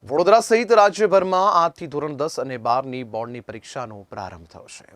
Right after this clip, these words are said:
વડોદરામાં પંચોતેર હજાર ત્રણસો ત્રેપન વિદ્યાર્થીઓ બોર્ડની પરીક્ષા આપી રહ્યા છે. વડોદરાના વિવિધ સ્કૂલમાં વિદ્યાર્થીઓને ઢોલ નગારાના તાલે અને ગુલાબનું ફૂલ આપી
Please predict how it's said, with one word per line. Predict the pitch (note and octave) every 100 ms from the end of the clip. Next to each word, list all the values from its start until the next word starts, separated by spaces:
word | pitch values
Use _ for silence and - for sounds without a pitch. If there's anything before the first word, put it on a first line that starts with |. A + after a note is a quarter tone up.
| A2
વડોદરામાં | D3 E3 F3 D#3+ D#3 -
પંચોતેર | D3+ C3+ - F#3+ F3+ D3+
હજાર | C3+ C#3
ત્રણસો | C3 B2+ A#2 A2+
ત્રેપન | A2 G#2+ A#2+
વિદ્યાર્થીઓ | A2 G2+ A2 B2+ D3 C3+ C3
બોર્ડની | A2+ A2 A#2
પરીક્ષા | A2+ - - - B2+
આપી | A2+
રહ્યા | G2+ - -
છે. | - _ _ - - _ C#3
વડોદરાના | F3 G3+ G#3
વિવિધ | F#3+ F#3+ G3
સ્કૂલમાં | - G#3 G3 G3 G3+
વિદ્યાર્થીઓને | F3 C#3+ E3+ E3+ - E3+ D#3+
ઢોલ | C#3 F#3 G3
નગારાના | E3+ C3 B2 A#2
તાલે | A#2 A#2+ B2+ G#2
અને | - B2+ A#2
ગુલાબનું | A#2+ C3 D3 D3+
ફૂલ | - C3+
આપી | G#2 - G#2